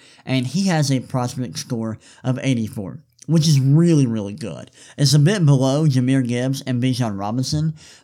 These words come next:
but still a really good mark, and one of the better marks we've seen since two thousand and fourteen. Then at number four, we have Tyjae Spears from Tulane. Um, good prospect. He was taken with the eighty-first pick, and he has a prospect score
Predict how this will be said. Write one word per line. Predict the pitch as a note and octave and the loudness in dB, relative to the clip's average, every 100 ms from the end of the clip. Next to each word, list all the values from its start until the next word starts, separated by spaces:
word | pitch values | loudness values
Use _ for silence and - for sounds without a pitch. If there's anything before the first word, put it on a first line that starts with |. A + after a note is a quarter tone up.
| - | 0
but | G3 - - | 0 0 -6
still | - A#2+ G3 C3+ | -6 0 2 2
a | A2 B2 | 0 -2
really | G#2+ G#2+ C3 C3 A#2 | -2 0 2 2 0
good | G#2+ A2+ F#2+ | -2 -4 -4
mark, | G2+ G2+ F#2 - - - - | -6 -6 -8 -14 -20 -16 -2
and | C3 | 0
one | G3+ A3+ | 2 0
of | |
the | F#3+ | 0
better | D#3+ D3+ | 0 0
marks | C#3 D#3+ D3 | 0 -2 -4
we've | C#3 B2+ | -4 -4
seen | - F3 C#3 | -4 -2 -2
since | C3+ A#2 | -2 -6
two | - | -6
thousand | A#2 A2 G#2 G#2 | -4 -4 -4 -6
and | G2 | -6
fourteen. | F#2+ - - E3+ A2+ - _ _ _ _ - - | -10 -8 -4 -4 -4 -10 _ _ _ _ -20 -6
Then | C3+ F#3+ | 0 0
at | G3 | 2
number | D#3+ C3+ | 2 0
four, | A#2+ D3+ D#3 D#3+ - - C3+ | 0 -2 0 -2 -6 -10 2
we | C#3 | 2
have | A#2+ | 4
Tyjae | - D3+ D3 C#3+ | 0 2 4 2
Spears | C3+ C3 C3 C3+ | 0 0 0 0
from | A#2 G#2+ | -2 -6
Tulane. | A2+ G2+ A#2 C3 C3+ C3+ C3+ _ _ | -4 -4 -2 0 0 0 -6 _ _
Um, | A#2 A2+ A2 A2+ | -6 -6 -6 -10
good | C3+ E3+ E3 | -2 0 0
prospect. | - C#3 C3+ B2 C3 A#2 | 0 0 0 0 -2 -2
He | - D#3+ | -4 0
was | E3 C#3 | 2 2
taken | C#3+ C#3+ C#3 C#3+ C3 | 2 0 2 2 2
with | A2+ | 0
the | A#2 B2+ | -2 0
eighty-first | C#3 C3 - D3+ D3 - | 0 0 0 -2 -2 -2
pick, | D3 C#3+ C#3+ - _ - _ | -2 -2 -6 -14 _ -20 _
and | - C3+ | -6 -2
he | C3 F#3+ | 0 2
has | E3 C#3+ | 2 2
a | C#3 | 2
prospect | C3+ C3 C3 C#3 C3+ | 0 -2 -2 -4 -6
score | - B2+ A#2 A2+ | -6 -4 -4 -8